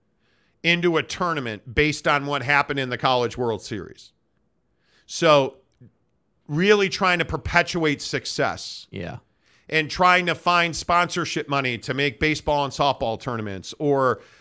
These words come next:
Speaker 1: like with soccer, sending all the soccer teams to a hub every year in a, in a conference. The A C C would have Charlotte be a soccer tournament hub.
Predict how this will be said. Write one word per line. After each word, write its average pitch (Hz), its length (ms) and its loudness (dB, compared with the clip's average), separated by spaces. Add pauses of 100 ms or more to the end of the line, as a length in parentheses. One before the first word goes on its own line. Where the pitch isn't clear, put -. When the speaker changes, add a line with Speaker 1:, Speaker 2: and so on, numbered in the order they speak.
(180)
Speaker 1:
like 156 220 4
with 156 120 4
soccer, 175 580 2
sending 151 640 -2
all 156 200 6
the 147 100 0
soccer 156 400 4
teams 131 460 -4
to 135 600 0 (840)
a 139 100 6
hub 156 320 8
every 127 240 4
year 117 260 0
in 113 100 0
a, 113 140 -2
in 139 140 0
a 110 60 -4
conference. 123 500 -4
The 135 140 0
A 147 100 2
C 135 240 -4
C 147 260 -4
would 127 180 -2
have 117 420 2 (380)
Charlotte 160 540 6
be 143 140 0
a 127 140 4
soccer 143 440 0
tournament 120 440 -2
hub. 95 300 -4